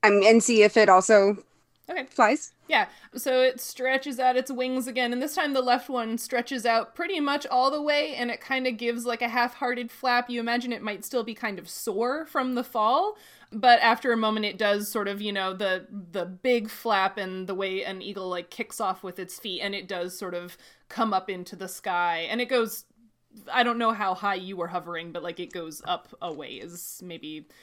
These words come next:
Speaker 2: twenty, thirty
Speaker 1: Uh,
Speaker 2: feet.
Speaker 1: I'll, I'll follow it at least some of the way.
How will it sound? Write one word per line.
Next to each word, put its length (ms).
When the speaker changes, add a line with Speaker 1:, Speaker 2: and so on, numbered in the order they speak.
Speaker 2:
twenty, 380
thirty 180
Speaker 1:
Uh, 400
Speaker 2:
feet. 100
Speaker 1:
I'll, 400
I'll 200
follow 480
it 240
at 120
least 180
some 140
of 60
the 100
way. 240